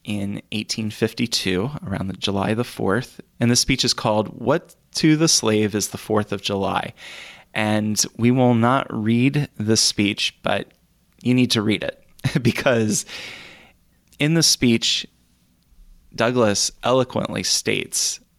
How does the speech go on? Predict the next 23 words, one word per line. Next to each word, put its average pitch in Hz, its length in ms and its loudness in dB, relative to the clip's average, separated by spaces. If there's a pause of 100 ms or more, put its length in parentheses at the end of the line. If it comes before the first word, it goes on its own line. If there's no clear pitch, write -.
(280)
"Why 104 680 0 (340)
would 107 420 -2
the 110 140 0
African 107 400 -4
Americans 104 560 -2
celebrate 120 600 -2
the - 80 -10
Fourth 101 280 -4
of 95 80 -4
July? 107 540 0 (1800)
We 117 220 4
are 113 120 4
not 104 380 0 (1000)
treated 156 380 2
as 101 200 0
though 104 160 4
we 110 140 4
have 95 140 0
been 95 140 -8
created 92 480 -4
equal - 540 -6 (200)
and 101 200 -6
that 98 200 -6